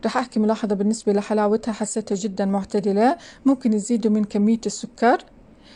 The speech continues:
وإذا حسيتوها بعد ما خفقتوها إنها لسه بدها كمان سكر، ممكن تحطوا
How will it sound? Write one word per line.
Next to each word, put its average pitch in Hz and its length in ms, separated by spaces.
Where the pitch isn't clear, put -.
وإذا 233 200
حسيتوها 233 640
بعد 214 220
ما 214 80
خفقتوها 220 640
إنها 202 320
لسه 214 260
بدها 214 260
كمان 226 300
سكر، 233 380
ممكن 214 240
تحطوا 226 540